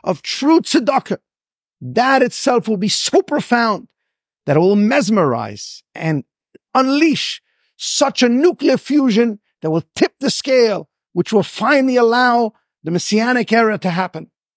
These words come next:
And that's what the Lubavitcher Rebbe always did when he finished every Farbrengen, and he said it would, hopefully it will be this moment now, because he believed that every person has the potential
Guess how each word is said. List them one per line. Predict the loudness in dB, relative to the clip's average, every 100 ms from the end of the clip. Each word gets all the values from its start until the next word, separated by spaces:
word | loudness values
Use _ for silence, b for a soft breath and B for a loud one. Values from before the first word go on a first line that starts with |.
| _ _ _ _
And | -8
that's | -4 -2 -2
what |
the | -2
Lubavitcher | 0 -2 -2 0
Rebbe | 0 0
always | 0 -2 -6
did | -4 -2 0
when | 0
he | 0
finished | -2 -2 -2 -4
every | -6 -2
Farbrengen, | -2 2 2 2
and | 0 0
he | -2
said | 0 0
it | 0
would, | -2 -8
hopefully | -8 0 0 0 -4 0
it |
will | 0
be | 0 -2
this | -2 -6 -2
moment | 0 0 0
now, | -2 -2 -4 -12 _ _ _ _ _ _ _
because | -14 -4 0
he | 2
believed | 2 0 2 2 2 0
that | 0
every | 0 -2 -6 -6
person | -2 -2 0 0
has | 2 0
the | -2
potential | -4 -10 _ -8 -8 -6 -14